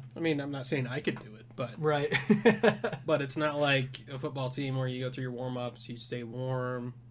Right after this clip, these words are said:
Speaker 2: True.
Speaker 1: you're running. Baseball, there's a lot of just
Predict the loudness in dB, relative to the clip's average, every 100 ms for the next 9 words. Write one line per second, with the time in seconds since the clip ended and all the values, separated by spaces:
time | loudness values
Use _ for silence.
0 | -20 -20 -20 -8 -2 0 0 -2 -2 0
1 | 0 2 2 2 0 -2 -8 -18 -20 -20
2 | -20 -20 -12 -12 -10 -8 -6 -4 -4 -4
3 | -6 -8